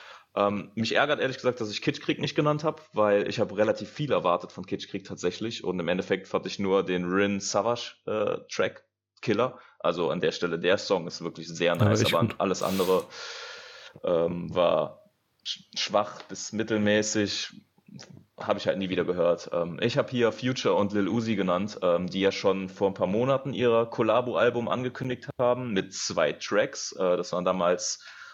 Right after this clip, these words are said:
Speaker 1: Over Your Head und Patek. Die Tracks waren super nice und, äh, da ist in mir auch die Hoffnung gestiegen, dass wenn beide ein Album raushauen, weil ich feier Future, ich feier Lil Uzi,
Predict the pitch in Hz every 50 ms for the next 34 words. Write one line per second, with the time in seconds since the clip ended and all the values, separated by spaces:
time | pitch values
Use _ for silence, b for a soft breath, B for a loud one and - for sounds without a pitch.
0 | B B - - 104 113 110 110 101 98 92 92 98 95 104 117 120 - - 90
1 | 95 92 92 - - - 85 - - 117 104 135 - - - _ _ _ _ -
2 | - 95 92 - - 117 104 101 - - 95 90 85 85 87 87 85 76 - _
3 | - 139 101 101 117 120 117 - 80 80 85 85 78 82 87 - - - 82 90
4 | 87 90 - - - 87 85 82 82 82 80 76 - - _ _ - 92 80 78
5 | 87 - - 107 107 98 87 90 - 104 101 107 120 - - 117 107 104 101 -
6 | - 113 110 104 110 101 92 90 - 95 92 90 82 90 92 95 92 87 73 85
7 | 107 104 101 90 87 85 87 92 - 90 90 92 87 90 85 85 78 - - B
8 | B B B B B B - - 85 85 87 82 - - 113 120 113 - 113 110
9 | 107 107 - - - - 101 - - 98 98 95 92 92 87 82 95 110 110 104
10 | 110 113 110